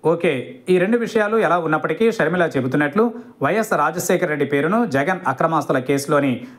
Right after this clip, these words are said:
charge షీట్లో ఆయనే చేర్చారని అనుకుందాం. కానీ ఇది ఎప్పుడు జరిగింది? రెండు వేల పదకొండు, రెండు వేల పన్నెండు మధ్య కదా.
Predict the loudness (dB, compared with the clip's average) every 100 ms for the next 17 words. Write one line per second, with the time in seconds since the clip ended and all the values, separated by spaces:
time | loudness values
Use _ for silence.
0 | -4 -2 -2 -2 -2 0 0 0 -2 -2
1 | 0 0 0 0 0 0 2 0 0 0
2 | 0 -2 -12 -20 _ -2 0 2 0 2
3 | 2 2 2 2 2 2 0 -2 -10 -8
4 | -2 0 0 0 0 0 0 2 2 2
5 | 2 0 0 -2 0 0 0 0 0 2
6 | 0